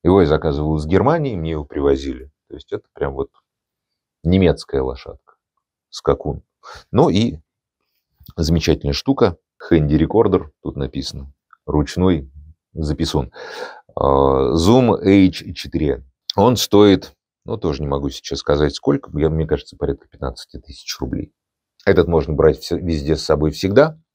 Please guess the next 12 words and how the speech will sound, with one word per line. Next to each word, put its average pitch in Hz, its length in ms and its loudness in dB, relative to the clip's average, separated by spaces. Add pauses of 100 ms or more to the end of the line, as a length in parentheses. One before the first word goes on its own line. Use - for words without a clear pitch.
(140)
этот 78 260 2
можно 78 280 -2
брать 73 260 0
везде 76 340 -2
с - 100 -10
собой 82 440 0 (140)
всегда. 143 540 -2 (160)
Эти 147 400 -2
исключительно 82 600 -8
такие 76 440 -2
стационарные 71 720 -2
микрофоны. - 540 -12